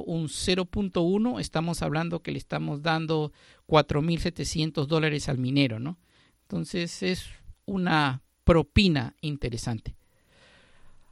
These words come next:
Hasta aquí el episodio de hoy. Espero que les haya gustado. Por favor, pueden dejarme cualquier pregunta en la sección de comentarios,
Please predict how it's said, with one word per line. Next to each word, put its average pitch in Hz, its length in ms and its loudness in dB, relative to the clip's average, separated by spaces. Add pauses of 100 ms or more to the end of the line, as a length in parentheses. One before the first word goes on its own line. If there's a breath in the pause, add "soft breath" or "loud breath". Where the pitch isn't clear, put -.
Hasta 180 320 2
aquí 262 320 4
el 240 120 6
episodio 170 600 4
de 139 140 4
hoy. 170 320 6 (180)
Espero 165 480 2
que - 80 -2
les 135 220 0
haya 147 180 2
gustado. 208 680 4 (100)
Por 180 180 0
favor, 175 460 0
pueden 170 400 0
dejarme 160 480 -2
cualquier 147 680 -2
pregunta 202 840 0
en 165 340 -2
la 139 80 0
sección 160 380 -4
de 160 80 0
comentarios, 170 880 4